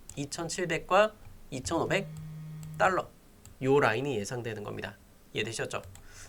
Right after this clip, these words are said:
자, 그러면 현재 시점 대비해서 이더리움 기준으로 몇 프로 정도? 약 오점육 프로. 그리고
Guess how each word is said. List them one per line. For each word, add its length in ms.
자, 120
그러면 360
현재 760
시점 460
대비해서 500
이더리움 360
기준으로 680
몇 160
프로 160
정도? 420
약 200
오점육 680
프로. 340
그리고 460